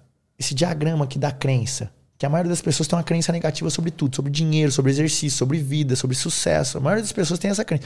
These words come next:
Como que você quebra? Porra, a minha chave de, de quebra é cuida do seu ambiente. Se você cuida do seu ambiente fisiológico, o seu comportamento, que é o que gera o resultado, vai começar a ser diferente. E você tem uma oportunidade de mudança.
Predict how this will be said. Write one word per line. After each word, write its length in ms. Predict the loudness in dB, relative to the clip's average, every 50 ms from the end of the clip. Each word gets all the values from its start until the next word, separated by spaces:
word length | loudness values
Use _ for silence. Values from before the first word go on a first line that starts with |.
| -8 -20 -18 -8
Como 160 | -8 -6 -4
que 80 | -2 -2
você 100 | -2 0
quebra? 440 | 2 4 4 4 4 2 2 0 -4 -14 -20 -20 -20 _
Porra, 300 | 2 4 4 6 4 2 -2 -10 -8 0
a 100 | 2 2
minha 220 | 4 6 4 4
chave 320 | 4 4 4 4 2 2 2
de, 140 | -2 -2 -2
de 120 | -4 -4
quebra 360 | 2 4 4 4 6 6 6 8
é 260 | 8 8 6 4 2 -6 -18 -20 _ _ _ _ _ _ _ _ _ _ _ _ _ _
cuida 320 | 2 4 4 6 6 4
do 80 | 2 2
seu 240 | 0 -2 -2 -2 -2
ambiente. 600 | 0 -2 -2 0 0 0 -2 -2 -4 -6 -8 -8
Se 80 | -4 -4
você 180 | -2 -2 -2
cuida 220 | -2 -2 -4 -4 -4
do 80 | 0
seu 100 | 0 0
ambiente 260 | 2 2 0 -2 -2 -4
fisiológico, 600 | -2 -2 0 0 0 0 0 -2 -4 -6 -10 -8
o 60 | -6
seu 160 | -2 -2 -2
comportamento, 880 | -2 -2 -4 -4 -2 -4 -6 -4 -6 -4 -2 0 0 0 -2 -4 -6 -8
que 100 | -4 -4
é 20 | -4
o 40 | -2
que 100 | -2 0
gera 160 | 0 2 2
o 60 | 2
resultado, 640 | 0 0 0 0 -2 -2 -2 -4 -4 -2 -2 -2 -4
vai 80 | -4
começar 320 | -2 -4 -4 -4 -2 -4 -4
a 20 |
ser 120 | -4 -4 -6
diferente. 560 | -6 -4 -4 -4 -4 -4 -6 -6 -6 -10 -12 -12 -18 -20 -16 -8
E 60 | -4 0
você 180 | 2 2 2
tem 140 | 2 2 0
uma 100 | 4 4
oportunidade 1040 | 4 4 4 4 2 2 2 0 0 0 0 0 0 0 -2 -2 0 0 -2 -2 -4 -10 -14 -10
de 80 | -6
mudança. 640 | -6 -6 -4 -4 -4 -4 -4 -4 -6 -6 -6 -8 -10